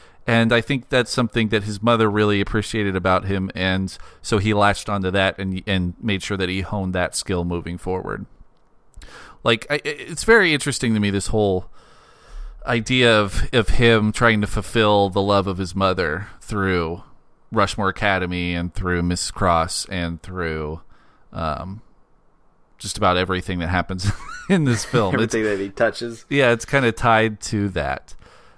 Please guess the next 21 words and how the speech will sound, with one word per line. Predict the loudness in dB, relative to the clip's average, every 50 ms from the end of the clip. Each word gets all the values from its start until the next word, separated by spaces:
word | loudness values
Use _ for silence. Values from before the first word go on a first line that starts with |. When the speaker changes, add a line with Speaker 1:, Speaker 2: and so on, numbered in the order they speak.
| -14 -4
Speaker 1:
Um, | 0 2 4
Speaker 2:
Um, | 6 6 4 4 4 2 0 -2 -6 -12 _ _ _ _ _ _
Speaker 1:
I | 0 0
mean, | 0 2 0
Speaker 2:
even |
in | 2
Speaker 1:
even | 2 2 2 4
Speaker 2:
the | 4 4
way | 4
Speaker 1:
Dirk's | 4 4
Speaker 2:
that | 4
he | 4
Speaker 1:
mom. | 4 4 2 -2 -4 -8 -12 -18 _ _ _ _ _ _ _ -20 -18 -4
Sorry. | 0 2 2 4
Speaker 2:
Sorry. | 4 2 0 -2 -6 -12 _ _ _ _ _ _ _ _ -10 -6 -6 -2 0
Speaker 1:
Uh, | 0 0 0 -2 _ _ 0
even, | 2 4 4 4 2 2
even | 0 0 0 0 0
Dirk's | 0 0 0 -2 -2 -2
mom, | 0 2 4 6 6 4 4 2
like, | 2 2 2 0 -2 -4 -8